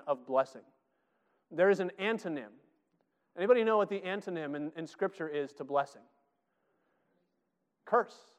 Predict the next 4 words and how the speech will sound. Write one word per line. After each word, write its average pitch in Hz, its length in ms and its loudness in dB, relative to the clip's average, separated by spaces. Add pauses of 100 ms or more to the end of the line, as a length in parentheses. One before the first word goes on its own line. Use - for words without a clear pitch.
(1300)
Not 214 240 10
blessing 226 540 8
and 180 280 -2 (640)
sadness. 135 460 2